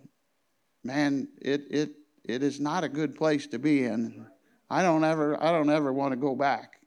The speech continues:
It, oh, that was, that was all right. Trying to figure out where I was gonna plateau at there at the end, but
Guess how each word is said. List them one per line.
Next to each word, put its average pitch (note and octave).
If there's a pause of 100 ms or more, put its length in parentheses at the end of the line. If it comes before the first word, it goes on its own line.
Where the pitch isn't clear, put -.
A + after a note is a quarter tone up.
(720)
It, B2+ (2250)
oh, F#3
that F#3+
was, C3+
that F#3+
was F#3+
all D3
right. C#3 (2750)
Trying C3
to B2
figure C#3+
out C3
where C#3+
I C#3
was B2+
gonna C3+ (520)
plateau D3
at B2
there B2+
at B2
the C3
end, C3
but A#2+